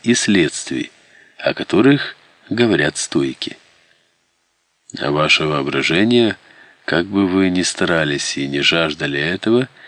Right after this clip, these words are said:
не в состоянии сдвинуть с места ни одной точки, не нарушив при этом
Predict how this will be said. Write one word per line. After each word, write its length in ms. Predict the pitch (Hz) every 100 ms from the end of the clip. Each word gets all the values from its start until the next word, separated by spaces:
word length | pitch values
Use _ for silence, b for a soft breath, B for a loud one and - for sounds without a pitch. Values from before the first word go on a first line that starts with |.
| B B -
не 260 | - 73 143
в 60 |
состоянии 760 | - 131 - 127 107 104 110 110
сдвинуть 560 | 87 76 80 92 92 -
с 140 | -
места 480 | 76 90 - - 110
ни 100 | 113
одной 380 | 101 80 82 98
точки, 600 | - - - - - - b b b b -
не 140 | 73 71
нарушив 540 | 67 80 107 131 117
при 180 | 98 95
этом 340 | 98 98 95